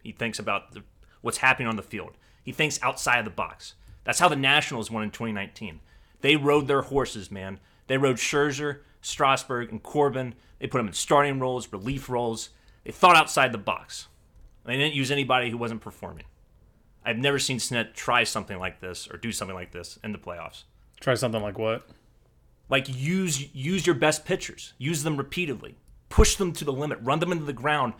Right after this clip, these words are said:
Speaker 1: Give yourself the best chance to win. Play like there's no fucking tomorrow.
Speaker 2: He's quick to go to the bullpen during the playoffs. So that's, if, if a starter's struggling, he is quick to get him out of there.
Speaker 1: I would agree with that. I'm just saying, like,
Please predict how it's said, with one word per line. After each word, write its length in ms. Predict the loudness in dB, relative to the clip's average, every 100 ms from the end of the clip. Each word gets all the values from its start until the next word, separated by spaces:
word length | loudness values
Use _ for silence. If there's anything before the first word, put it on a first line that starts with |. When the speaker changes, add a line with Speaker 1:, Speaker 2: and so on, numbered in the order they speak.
| -14 _ 2
Speaker 1:
Give 160 | 4
yourself 320 | 4 4 2 2
the 60 |
best 200 | 0 0
chance 220 | -2 -6 -6
to 40 |
win. 180 | -8 -6
Play 180 | 2 2
like 100 | 2
there's 160 | -4
no 120 | -4 -4
fucking 340 | -2 -2 -2
tomorrow. 400 | -6 -4 -6 -8
Speaker 2:
He's 200 | -6 -6
quick 280 | -2 2 2
to 60 | 4
go 140 | 4
to 60 | 4
the 80 | 4
bullpen 600 | 0 -2 -2 -4 -4 -6
during 220 | -6 -4
the 80 | -6
playoffs. 720 | -10 -4 -2 -2 -8 -18 -18 _ _ _ _ _ _
So 120 | -8
that's, 420 | 0 0 0 -10 -14 _ _ _ _ _
if, 140 | -10 -6
if 180 | -6 -4
a 60 |
starter's 380 | 0 4 4 2
struggling, 440 | -2 -2 -2 -4 -2
he 140 | -2
is 120 | -2
quick 440 | -4 -2 -2 -4 -14 _ -10
to 80 | -6
get 160 | -4
him 100 | -2
out 160 | -4 -4
of 80 | -8
there. 160 | -12 -2
Speaker 1:
I 60 | 0
would 120 | 0
agree 220 | -2 -6
with 120 | -8
that. 180 | -14 -18 -6
I'm 140 | -4
just 140 | -2 0
saying, 260 | 0 0
like, 320 | -2 -4 -8